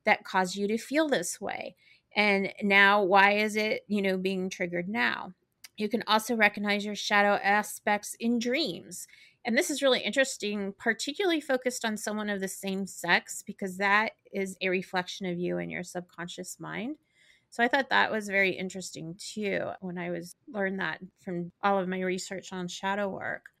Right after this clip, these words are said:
Um, anytime you overstate how you're adamantly for or against something, like,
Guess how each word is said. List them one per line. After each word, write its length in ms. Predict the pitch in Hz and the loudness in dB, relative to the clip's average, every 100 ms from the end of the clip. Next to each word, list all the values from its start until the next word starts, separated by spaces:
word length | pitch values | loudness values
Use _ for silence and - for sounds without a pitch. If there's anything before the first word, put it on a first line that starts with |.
| _ - | _ 2
Um, 240 | 226 214 - | 2 0 -2
anytime 500 | 233 269 320 294 277 | 0 0 2 2 4
you 140 | 262 | 2
overstate 540 | - 226 247 - 247 220 | 2 4 4 4 2 2
how 160 | 220 | 0
you're 300 | 220 220 208 - | 2 4 2 2
adamantly 800 | 185 202 233 247 254 - 240 233 | 4 6 6 4 2 0 0 0
for 520 | 226 214 202 214 233 - | -2 2 4 6 4 4
or 160 | 220 208 | 2 4
against 500 | 190 180 180 - - | 2 2 -2 -2 -6
something, 460 | 247 - 285 294 | -6 -2 -2 0
like, 260 | 277 196 - | -2 -4 -2